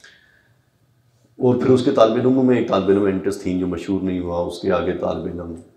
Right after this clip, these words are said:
डायोजनीज और ज़ीनो, जिन्होंने साइनिक स्कूल of thought और स्टोइक स्कूल of thought की बुनियाद रखी। यानी कि बात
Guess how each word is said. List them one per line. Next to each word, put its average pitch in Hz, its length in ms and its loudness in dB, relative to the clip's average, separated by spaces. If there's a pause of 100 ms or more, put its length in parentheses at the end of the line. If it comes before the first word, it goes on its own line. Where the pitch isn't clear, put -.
डायोजनीज 87 800 -4 (840)
और 85 120 -10
ज़ीनो, 85 360 -8 (360)
जिन्होंने 92 420 -6 (260)
साइनिक 104 360 -2
स्कूल 95 240 -6
of - 100 -4
thought 85 360 -6
और 85 120 -4
स्टोइक 90 340 -4
स्कूल 82 220 -8
of 82 120 -8
thought 78 240 -8
की - 60 -14
बुनियाद 87 240 -14
रखी। - 320 -12
यानी 123 140 6
कि 135 160 2 (1500)
बात 110 520 0